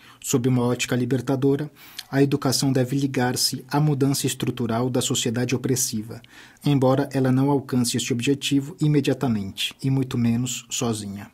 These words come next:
Estudos recentes, como os de Vera John Steiner,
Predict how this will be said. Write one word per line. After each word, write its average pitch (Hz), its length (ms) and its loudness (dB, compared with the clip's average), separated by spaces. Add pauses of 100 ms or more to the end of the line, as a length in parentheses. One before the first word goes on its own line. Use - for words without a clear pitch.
(1000)
Estudos 147 440 2
recentes, 170 560 0
como 156 200 0
os 139 120 0
de 139 120 2
Vera 131 380 2
John 131 340 0
Steiner, 151 640 -2